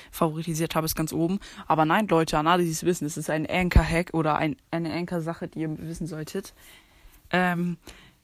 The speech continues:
der oberste Podcast, also der, der immer ganz oben ist, war als letztes online und dann lade ich oft einfach die ein, die als letztes online waren oder so.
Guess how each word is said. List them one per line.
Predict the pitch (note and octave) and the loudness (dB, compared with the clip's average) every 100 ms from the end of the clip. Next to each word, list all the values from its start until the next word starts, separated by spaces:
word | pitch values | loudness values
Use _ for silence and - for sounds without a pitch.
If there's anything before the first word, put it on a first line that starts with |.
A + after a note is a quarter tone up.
| _ _ - | _ _ 0
der | F3+ F3 | 2 4
oberste | A3 A#3 G#3 - E3 | 6 8 8 4 4
Podcast, | - F#3+ - E3 F3 - | 4 4 0 2 2 -2
also | D#3+ | 0
der, | E3+ F3 | 2 2
der | E3+ | 2
immer | E3+ F3 | 2 2
ganz | E3 E3 | 2 2
oben | E3 E3+ | 2 2
ist, | E3+ E3+ | 2 4
war | E3 | 4
als | E3 E3+ | 4 2
letztes | F#3 - E3+ F#3 | 2 4 6 8
online | G3 F3 E3 F3 | 10 8 4 4
und | F#3 | 2
dann | E3 E3 E3 | 2 2 2
lade | D#3+ E3 E3+ | 4 4 6
ich | - | 6
oft | E3 - | 6 4
einfach | E3 E3 F3 | 0 -2 -4
die | - F3 | 0 0
ein, | E3 E3 | 0 0
die | |
als | E3 - | -2 -2
letztes | E3 - D#3+ | -2 -2 0
online | D#3+ E3+ E3 D#3+ | 2 4 2 4
waren | E3 | 2
oder | E3 D#3+ | 2 0
so. | E3 | 0